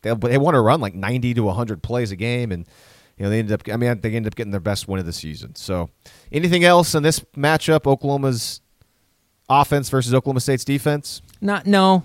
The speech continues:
Speaker 2: I, I mean, I, I think this is, we're gonna see some similar stuff that we have all season long. I mean, this is, uh, we, we said it last week, but it, it's gonna be the same thing this week, Lee. The only, the only,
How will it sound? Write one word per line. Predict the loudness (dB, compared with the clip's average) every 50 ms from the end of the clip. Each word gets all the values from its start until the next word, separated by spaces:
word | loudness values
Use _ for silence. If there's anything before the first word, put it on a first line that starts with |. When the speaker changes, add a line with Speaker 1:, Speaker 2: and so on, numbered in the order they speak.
| -2
Speaker 2:
I, | -4 -4 -4 -2
I | 0 0
mean, | 2 4 4
I, | 2 2 2
I | 0 0
think | 2 2 0 2 2
this | 2 2 2
is, | 2 0 0 -2
we're | -8 -14 -16 -4 0 0 4
gonna | 6 6 6 6
see | 4 4 2
some | 4 4 4 4
similar | 4 4 2 4 4 4 4 4 2 0
stuff | -2 -2 0 2 2 2 2 0 -4 -14 -14 -6
that | -4 -4 -2 -2
we | -2 0
have | 4 4 4 4
all | 4 2 2
season | 0 0 -2 -2 0 0 0
long. | 0 0 0 0 0 0 -2 -2 _ _ _ _ _ _ _ _ _ -8
I | -4 0
mean, | 0 2
this | 2 2 2 2
is, | 2 2 0 -2 -6 _ _ _
uh, | -16 -16 -16 -16 -20 _ _ _ _ _ _ _ _ _ _ _
we, | -10 -8 -8 -4
we | -2 0 0
said | 2 4 4 4
it | 4 2
last | 2 2 2 2 2 2 0 0
week, | 2 0 2 2
but | 0 -2 0
it, | 0 -4 -6 -6
it's | -4 0
gonna | 0 2
be | 2 4
the | 2 2
same | 0 2 0 0 0 2
thing | 2 2 2
this | 2 0 0 -2
week, | -2 -2 -2 0
Lee. | 0 0 2
The | 2 2 2
only, | 4 4 4 4
the | 4 2 2
only, | 2 2 2